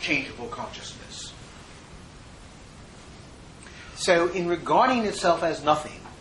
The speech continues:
and as doing nothing, in regarding itself as an excremental function, and hence as regarding itself as excrement,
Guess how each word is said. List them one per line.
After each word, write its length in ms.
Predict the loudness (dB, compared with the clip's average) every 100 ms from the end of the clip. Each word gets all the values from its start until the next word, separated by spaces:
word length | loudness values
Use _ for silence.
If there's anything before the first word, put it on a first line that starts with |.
| -16 -8
and 100 | -2
as 160 | -2
doing 380 | 4 6 6 4
nothing, 200 | -2 -8 -14 -18 -18 -18 -18 -16 -16 -16 -16 -18 -18 -18 -8
in 100 | -2
regarding 500 | 0 6 6 6 4
itself 640 | 0 0 6 8 6 2 -8 -16 -18 -18 -20 -20 -20 -20 -4
as 420 | 4 6 8 6 4
an 100 | 2
excremental 800 | 0 0 -2 0 0 0 -4 -2
function, 580 | 2 2 2 -2 -8 -10 -18 -20 -20 -20 -20 -20 -18 -18 -18 -18 -20 -20 -20 -20 -20 -20 -20 -20 -20 -10 -4
and 120 | 0
hence 520 | 4 2 2 -6 -12 -2
as 160 | 0 0
regarding 500 | 0 6 6 6 2
itself 640 | -4 0 2 2 -2 -12 -18 -20 -20 -18 -4
as 240 | 0 2 2
excrement, 520 | 2 0 -8 -10